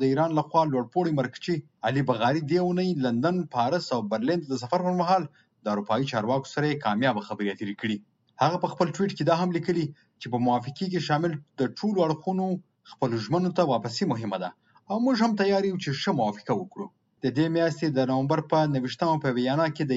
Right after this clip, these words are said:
ایران او د نړۍ د قدرتونو ترمنځ د دوه زره پنځلسم کال د اټومي موافقې د بیا راژوندي کولو لپاره بیا خبرې پیل کیږي. دا خبرې د تیر جون میاشتې راهیسې ځنډېدلې وې. په میانمار کې د نیول شوي امریکایي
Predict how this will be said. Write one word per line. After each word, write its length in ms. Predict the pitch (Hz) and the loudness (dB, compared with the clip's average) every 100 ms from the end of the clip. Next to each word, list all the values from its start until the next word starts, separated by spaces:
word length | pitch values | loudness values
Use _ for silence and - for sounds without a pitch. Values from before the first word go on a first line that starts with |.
| 127 | 2
ایران 260 | 180 185 143 120 | 2 0 -2 -4
او 80 | 117 | -2
د 20 | 117 | -2
نړۍ 140 | 127 156 | 0 0
د 60 | 131 120 | -2 -2
قدرتونو 380 | 113 175 156 147 | -4 -2 -2 0
ترمنځ 260 | 147 131 104 _ _ _ _ | 0 0 -4 _ _ _ _
د 80 | 107 | -6
دوه 140 | 101 120 | -2 0
زره 140 | 117 113 | 0 -2
پنځلسم 400 | 113 107 110 160 151 | -2 -2 -2 -2 -2
کال 220 | - 147 143 | 2 2 2
د 20 | 117 | -2
اټومي 240 | 110 - 175 | -4 -4 0
موافقې 380 | 127 113 - 156 | 0 -2 -4 -4
د 100 | 131 110 | -2 0
بیا 120 | 131 | 0
راژوندي 400 | 120 104 101 104 101 | 0 -4 -4 -4 -2
کولو 180 | 147 202 | 0 2
لپاره 240 | 185 196 180 - _ _ _ 107 | 2 2 2 -2 _ _ _ 0
بیا 120 | 143 - | 0 0
خبرې 260 | 104 101 98 | -6 -6 -4
پیل 160 | 101 - | -6 -6
کیږي. 240 | 107 101 101 - _ _ - | -8 -6 -8 -8 _ _ -6
دا 80 | 98 - | -6 -4
خبرې 240 | 107 123 127 | -4 -2 -2
د 60 | 117 | -2
تیر 140 | 135 131 110 | 0 0 0
جون 140 | 147 120 | -2 0
میاشتې 220 | 110 113 | -2 -2
راهیسې 240 | 123 - 180 - _ _ - | -4 -2 -6 -6 _ _ -14
ځنډېدلې 400 | 98 95 - 202 92 | -12 -8 -8 -6 -6
وې. 100 | 92 _ _ _ _ _ | -8 _ _ _ _ _
په 60 | 131 135 | 0 2
میانمار 360 | 143 147 156 180 | 4 2 4 0
کې 80 | 180 | 2
د 100 | 151 143 | 0 2
نیول 200 | 139 135 | 0 -2
شوي 200 | 185 170 156 | -2 0 0
امریکایي 340 | 131 123 139 | 0 0 -2